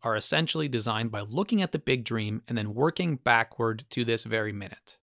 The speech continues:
Number six, there's a good chance that other events or people in our lives, typically by accident, could have crushed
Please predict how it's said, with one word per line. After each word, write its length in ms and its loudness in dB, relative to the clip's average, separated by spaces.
Number 260 6
six, 640 -2
there's 180 2
a 60 6
good 240 8
chance 280 0
that 120 -4
other 240 4
events 440 2
or 60 0
people 380 -4
in 60 0
our 120 2
lives, 380 4
typically 440 -6
by 160 4
accident, 600 -2
could 120 -4
have 120 -4
crushed 500 2